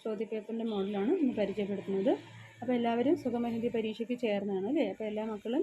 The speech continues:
ഈ ഒരു ചോദ്യപേപ്പർ സ്ക്രീൻഷോട്ട് എടുത്ത് ഇത് നന്നായിട്ട് പഠിക്കുക. എല്ലാവരുടെ കയ്യിലും ഗൈഡ് ഉണ്ടല്ലോ,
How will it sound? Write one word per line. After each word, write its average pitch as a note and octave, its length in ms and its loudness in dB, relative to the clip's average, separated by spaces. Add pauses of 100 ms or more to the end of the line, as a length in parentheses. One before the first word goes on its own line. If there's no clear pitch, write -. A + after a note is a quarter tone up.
ഈ A#3 180 -4
ഒരു B3 180 0
ചോദ്യപേപ്പർ G#3 560 0 (420)
സ്ക്രീൻഷോട്ട് A3 600 -2
എടുത്ത് G3+ 240 0 (100)
ഇത് D#4 180 4
നന്നായിട്ട് G3+ 400 0
പഠിക്കുക. F#3 340 -2 (100)
എല്ലാവരുടെ A3+ 340 -2
കയ്യിലും A#3+ 260 2
ഗൈഡ് A#3+ 260 6
ഉണ്ടല്ലോ, A#3 300 2